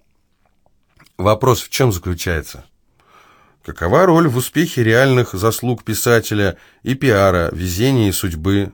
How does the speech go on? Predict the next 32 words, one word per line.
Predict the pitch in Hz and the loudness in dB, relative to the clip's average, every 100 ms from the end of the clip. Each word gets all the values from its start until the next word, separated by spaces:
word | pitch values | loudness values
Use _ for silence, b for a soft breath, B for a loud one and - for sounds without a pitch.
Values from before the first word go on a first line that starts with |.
| _ | _
Это | 95 113 | -8 -6
самое | - 123 123 107 | -2 0 2 2
важное. | 87 80 69 65 65 _ _ _ _ _ _ _ _ _ _ _ _ | 0 -2 -4 -12 -14 _ _ _ _ _ _ _ _ _ _ _ _
Я | - 87 | -8 -6
думаю, | 85 98 95 92 | -2 0 2 0
это | 92 | 0
не | 98 | -2
самое | 90 95 92 95 | -2 -2 0 0
важное. | 92 85 76 76 69 - _ _ _ _ | 0 -2 -4 -8 -10 -14 _ _ _ _
И | - - | -10 -4
тем | 175 156 | 2 4
не | 147 | 4
менее... | 127 98 82 73 b b b b b | 2 0 -2 -4 b b b b b
Люди | 170 170 | -4 2
интересуются, | 180 165 160 160 - 110 107 - 95 76 | 2 2 0 0 -2 0 0 0 -6 -6
человек | - 104 143 147 | -4 0 0 -2
что-то | - 90 92 | -6 -6 -6
пишет, | 90 113 110 - 101 | -4 -2 -2 -4 -6
это | 95 85 92 | -6 -2 -2
одна | 85 101 107 | 0 2 2
история, | 98 - 98 90 85 80 B B B | 0 -4 -2 0 -2 -4 B B B
а | 80 82 | 0 0
как | 92 - | -4 -2
его | 107 | 0
оценивают, | 120 - 160 117 92 73 | 0 2 2 2 0 -4
другая. | 85 87 107 113 104 b b - | -6 -2 2 2 0 b b -8
Вяземский | 101 160 143 120 - 98 | 0 2 2 -2 -4 -6
почитал | 92 - 104 120 | -6 -8 -2 0
записки | 104 107 113 - | 0 -4 -6 -8
Пушкина | 101 147 139 - 101 | -6 -2 -2 0 -2
и | 90 | -2
сказал: | - 92 87 92 80 | -2 -2 2 0 0